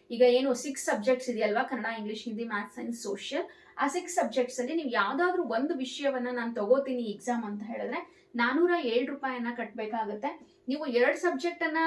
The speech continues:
ಕಟ್ತಾ ಇದ್ದೀರಾ ಎಕ್ಸಾಮ್ ಅಂತ ಹೇಳಿದ್ರೆ, ಐನೂರ ಏಳು, ಆ, ರೂಪಾಯಿಯನ್ನ ಕಟ್ಬೇಕಾಗುತ್ತೆ. ಇನ್ನು ತ್ರೀ ಸಬ್ಜೆಕ್ಟ್ಸ್ ಇದೆ ಅಥವಾ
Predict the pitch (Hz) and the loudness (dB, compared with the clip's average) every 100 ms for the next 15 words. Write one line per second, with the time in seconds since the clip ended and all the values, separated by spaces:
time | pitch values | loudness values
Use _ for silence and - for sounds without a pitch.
0 | 320 320 247 226 277 269 247 240 214 208 | 2 0 -4 -2 4 4 6 6 4 0
1 | 247 247 220 208 226 220 254 - 208 254 | 0 0 -2 -6 -6 -4 -4 -4 -2 0
2 | 320 339 311 240 247 269 269 - - _ | 0 0 2 4 4 2 -4 -10 -20 _
3 | 214 226 226 214 - - 254 269 247 233 | 4 6 6 4 -2 -2 0 2 0 0
4 | 240 233 208 226 226 208 208 - - - | 0 -2 -2 -2 0 0 -2 -6 -8 -10
5 | - 311 349 320 - 339 370 349 233 285 | -6 2 2 2 4 6 8 6 -2 -4
6 | 285 262 247 359 - 311 311 | -6 -6 0 0 0 -2 -4